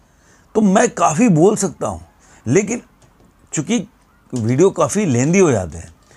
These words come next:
और दूसरी एक और चीज़ है कि मेरा, मैं कोई यूट्यूबर नहीं हूँ, मेरी, मैं जॉब करता हूँ, मेरी अच्छी नौकरी है। मैं अपने सुकून के लिए और आपको कुछ बांट सकूँ,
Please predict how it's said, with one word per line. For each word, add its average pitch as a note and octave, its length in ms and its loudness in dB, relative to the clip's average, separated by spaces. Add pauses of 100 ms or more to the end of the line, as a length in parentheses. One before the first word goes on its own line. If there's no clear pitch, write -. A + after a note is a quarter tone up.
(380)
और D#3+ 120 0
दूसरी A3 480 0
एक - 100 -4
और D#3 160 0
चीज़ C#3+ 240 -4
है B2+ 160 -6 (640)
कि G3 120 0
मेरा, F#3 580 2
मैं F3+ 240 -2
कोई G3+ 180 -2
यूट्यूबर D#3 560 2
नहीं A2+ 180 -4
हूँ, - 100 -18 (1500)
मेरी, D#3 340 0
मैं D3+ 280 -2
जॉब B2 280 -2
करता C#3 260 -2
हूँ, D#3 220 -6 (300)
मेरी G#2 180 -6
अच्छी A2 240 -8
नौकरी B2 380 -6
है। F3 160 -6 (680)
मैं F3+ 300 -2 (200)
अपने G#3 440 0
सुकून G3 440 0
के E3+ 140 2
लिए E3 340 -2 (160)
और - 240 0 (140)
आपको E3+ 400 0
कुछ D#3+ 180 -2
बांट C3+ 300 2
सकूँ, D#3+ 400 -4